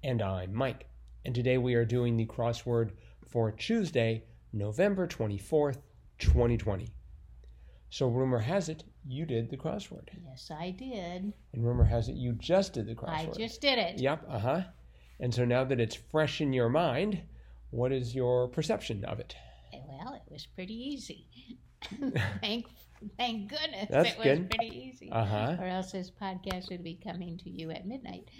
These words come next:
Speaker 1: Right.
Speaker 2: <laughs> So, but no, I finished it in ten minutes and thirty-nine seconds, which
Speaker 1: Nice.
Speaker 2: is quite a bit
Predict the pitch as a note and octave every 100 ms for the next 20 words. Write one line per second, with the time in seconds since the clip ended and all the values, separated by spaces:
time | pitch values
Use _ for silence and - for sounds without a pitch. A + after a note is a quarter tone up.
0 | C3+ C3 B2 G#2+ - C#4 B3+ - B3+ -
1 | - - A#3 - - - - - - -
2 | - F#3 F3+ D#4 D#4 - F3 E3+ C4+ B3+
3 | - A#3+ G3 F#3 F#3 G#3 B3 C4+ B3+ C4
4 | - - - A#3+ G3+ G3+ A3+ C4+ B3+ A3
5 | G#3 A#3 A#3 A#3+ - - - A3 - -
6 | - C3 E3 C3+ - - - - - -
7 | A3 F#4 C#4+ A3+ G#3+ G#3 -